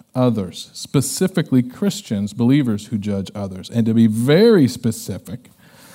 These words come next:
not just judging others, but he's gonna point out that the people who do those things judge others while they are extremely guilty themselves,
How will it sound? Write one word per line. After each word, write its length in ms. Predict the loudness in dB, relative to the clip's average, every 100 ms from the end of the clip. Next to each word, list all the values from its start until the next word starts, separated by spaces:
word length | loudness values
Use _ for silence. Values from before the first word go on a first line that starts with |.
| -20 -20 -8
not 360 | 0 4 4 2
just 260 | 0 0
judging 460 | -2 0 0 -2 -2
others, 300 | 0 0 -2
but 120 | -2
he's 200 | 0 0
gonna 180 | -2 -6
point 320 | -4 -2 0
out 160 | 0 0
that 100 | -4
the 80 | -4
people 340 | -2 -2 -2
who 140 | -2
do 400 | -4 0 4 6
those 320 | 6 2 0 -2
things 360 | -2 -2 -2
judge 340 | -2 0 0 2
others 440 | 0 2 2 0 -6 -20 -20 _
while 320 | -2 0 0
they 240 | 2 2
are 160 | 2 2
extremely 560 | 0 -4 -2 2 2 2
guilty 400 | 0 -2 -2 -4
themselves, 720 | -4 -8 -12 -14 -18 -20